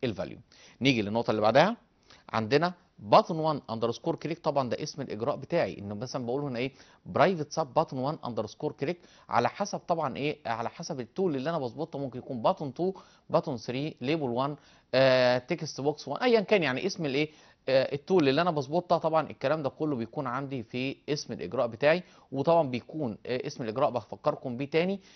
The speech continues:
اللي هو بيكون من اسم الأوبجكت ثم علامة الأندرسكور، وبعدها طبعًا بيكون عندك الايفنت اللي انت شغال عليه زي ما قلت من شوية اللي هو كليك او غيره من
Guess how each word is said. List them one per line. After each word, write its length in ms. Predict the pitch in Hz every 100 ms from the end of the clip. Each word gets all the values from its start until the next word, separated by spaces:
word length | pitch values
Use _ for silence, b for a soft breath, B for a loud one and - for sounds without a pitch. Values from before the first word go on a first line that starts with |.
| b -
اللي 180 | 127
هو 120 | 143 156
بيكون 580 | 131 - 165 151 127
من 220 | 139 123 - _
اسم 220 | 175 -
الأوبجكت 800 | 120 - 151 143 151 156 - -
ثم 360 | - 165 170 113
علامة 300 | 98 127 143
الأندرسكور، 680 | 139 135 131 120 - 160 190 b b b
وبعدها 500 | 123 123 127 143 170
طبعًا 400 | 143 156 151 139
بيكون 320 | 110 - 156 127
عندك 400 | 127 143 135 117
الايفنت 500 | - 151 135 113 110
اللي 120 | 143
انت 140 | 127
شغال 340 | 113 107 127 110
عليه 280 | 110 131 - b -
زي 180 | 113 135
ما 100 | -
قلت 220 | 131 113
من 120 | 104
شوية 360 | - 127 135 -
اللي 120 | 113
هو 100 | 123
كليك 400 | - 92 123 -
او 160 | 101 90
غيره 280 | 113 113 104
من 260 | 98 107